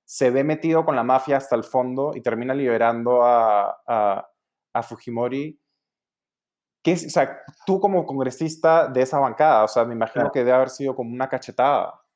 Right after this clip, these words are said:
Speaker 2: Mira, fue fatal. Fue fatal porque, eh, digamos, yo tuve muy claro el mismo momento, o sea,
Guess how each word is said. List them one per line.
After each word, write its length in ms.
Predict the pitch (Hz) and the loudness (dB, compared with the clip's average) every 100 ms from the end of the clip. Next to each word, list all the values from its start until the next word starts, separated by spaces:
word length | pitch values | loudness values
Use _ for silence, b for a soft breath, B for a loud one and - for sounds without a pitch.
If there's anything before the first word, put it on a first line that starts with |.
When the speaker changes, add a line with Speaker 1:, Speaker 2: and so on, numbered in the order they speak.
| _ | _
Speaker 2:
Mira, 220 | 165 147 | 2 2
fue 160 | - 170 | 4 0
fatal. 500 | 135 - 104 85 - | 0 -2 -2 -4 -8
Fue 100 | 175 | -4
fatal 340 | 170 170 175 190 | -4 0 -2 -2
porque, 360 | 170 123 - _ | -4 -4 -6 _
eh, 300 | 120 113 113 | -6 -4 -2
digamos, 480 | 117 117 98 95 - | -2 -2 -2 -12 -14
yo 220 | 139 127 | -6 -4
tuve 220 | 139 147 139 | 2 2 2
muy 260 | 143 143 | -2 -6
claro 520 | 143 135 123 123 127 _ | 0 0 0 -2 -8 _
el 140 | 117 101 | -12 -10
mismo 280 | 107 127 | -8 -8
momento, 400 | 113 98 117 123 | -6 -6 -6 -8
o 20 | 107 | -8
sea, 240 | 98 | -10